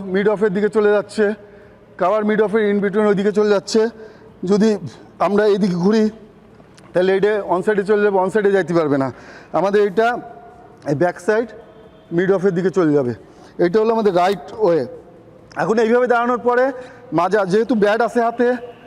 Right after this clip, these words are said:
আমার অটোমেটিক্যালি নিচে নামতে হচ্ছে, আমার মাজাটা একটু ব্যান্ড করতে হবে। মাজাটা ব্যান্ড করে দাঁড়ায়, আমার চোখ, দুই চোখ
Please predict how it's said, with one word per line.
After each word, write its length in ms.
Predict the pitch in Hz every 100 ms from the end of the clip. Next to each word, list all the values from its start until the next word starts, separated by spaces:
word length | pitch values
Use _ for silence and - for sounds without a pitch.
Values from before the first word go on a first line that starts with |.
| - - - - - - -
আমার 160 | 175 214 196
অটোমেটিক্যালি 580 | 220 226 233 233 240 220 - -
নিচে 180 | 185 226 214
নামতে 220 | 214 196 233
হচ্ছে, 260 | 226 226 233 254 - - - - 160
আমার 160 | 196 190
মাজাটা 260 | 185 208 214
একটু 100 | 208 175
ব্যান্ড 180 | 185 196 202
করতে 200 | - 208
হবে। 160 | 208 233 269 - - - -
মাজাটা 260 | 151 175 190 170
ব্যান্ড 180 | 190 220
করে 140 | 240 233 208
দাঁড়ায়, 260 | 226 285 - - - - - 156
আমার 160 | 175 196 190
চোখ, 200 | 208 214 233 - - 180 165
দুই 140 | 190 -
চোখ 200 | 220 247